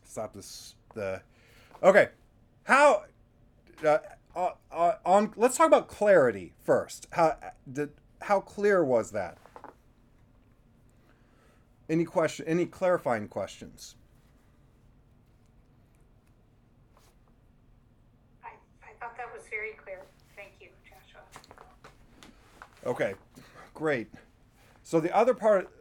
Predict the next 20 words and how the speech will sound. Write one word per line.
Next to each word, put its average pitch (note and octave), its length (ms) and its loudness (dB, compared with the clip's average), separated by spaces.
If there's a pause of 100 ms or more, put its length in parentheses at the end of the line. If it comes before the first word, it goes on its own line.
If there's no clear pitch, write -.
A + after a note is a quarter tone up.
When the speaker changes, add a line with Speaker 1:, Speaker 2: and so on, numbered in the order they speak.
(160)
Speaker 1:
um, C#3 300 0
and D3+ 120 -4
this G#3 140 -4
is D#3 120 -8
where D3+ 280 0
we C#3 100 -4
can C3 300 -8
stop D#3 520 -2
and B2+ 160 -6
talk D3 260 0
about, B2+ 500 2
uh, A#2 220 0 (100)
questions D#3+ 560 -4
about B2+ 380 0 (140)
Mark D3 360 -2 (140)
one D3 220 -2
through C3+ 160 -8
three, D#3+ 380 -4
or C#3+ 320 -2
specifically, C3 880 -8